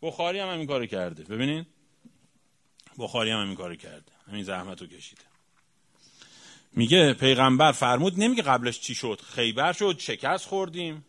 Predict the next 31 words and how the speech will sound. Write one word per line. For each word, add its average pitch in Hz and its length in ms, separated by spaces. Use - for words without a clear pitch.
زحمات 120 600
فرار 139 340
با 131 140
کیا 135 340
بود؟ 185 260
بالاخره 123 280
هر 160 120
کی 180 100
یه 180 60
سهمی 185 420
داشت، 120 320
فرارش 156 680
با 135 120
کسی 143 340
بود.» 107 160
سهل 170 320
ابن 190 180
سعد 190 240
میگه 175 120
پیغمبر 160 340
فرمود: 180 200
«لأعطین 156 440
الرایة 135 320
غدا 131 540
رجلا.» 95 540
«فردا 135 320
پرچمو 147 460
به 135 100
یه 135 80
مردی 120 340
می‌دم.» 90 320